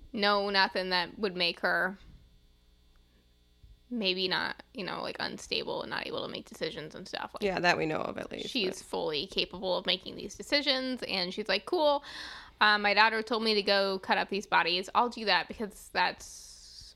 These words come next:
Speaker 1: we can get extra money for that. So cool." Like, what?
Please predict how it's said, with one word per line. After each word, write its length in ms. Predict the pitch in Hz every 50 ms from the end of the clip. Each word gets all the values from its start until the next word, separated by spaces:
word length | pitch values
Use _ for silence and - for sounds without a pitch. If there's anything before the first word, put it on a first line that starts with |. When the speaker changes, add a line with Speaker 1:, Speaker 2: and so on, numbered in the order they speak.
| _ _
Speaker 1:
we 60 | - 196
can 140 | - 185
get 100 | 180 175
extra 280 | 165 175 - - - 180
money 180 | 180 214 294 294
for 120 | - -
that. 260 | 139 139 143 - -
So 160 | - - -
cool." 280 | 202 233 262 285 202 196 - _ _ _ _ _ _ _ _ _ _ _ _ _ _ _ _ _ - -
Like, 180 | 233 240 233 - - - - -
what? 680 | - 196 208 277 370 466 571 605 - - - - -